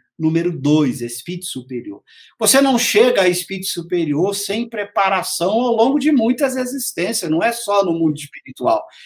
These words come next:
Suas diversas existências corporais que ele teve aqui em outros mundos serviram para que ele pudesse vir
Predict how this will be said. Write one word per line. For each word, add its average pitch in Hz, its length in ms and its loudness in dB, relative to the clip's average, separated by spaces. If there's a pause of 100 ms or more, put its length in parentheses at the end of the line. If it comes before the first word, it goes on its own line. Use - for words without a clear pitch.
(160)
Suas 226 320 2
diversas 196 720 2
existências 185 760 -2
corporais 160 640 0
que - 80 -4
ele 156 200 -2
teve 165 280 2
aqui 220 420 -4
em 196 160 -2
outros 175 500 0
mundos 208 360 -4 (320)
serviram 311 560 4
para 262 240 2
que 262 240 0
ele 277 520 6
pudesse 190 680 0
vir 208 340 -2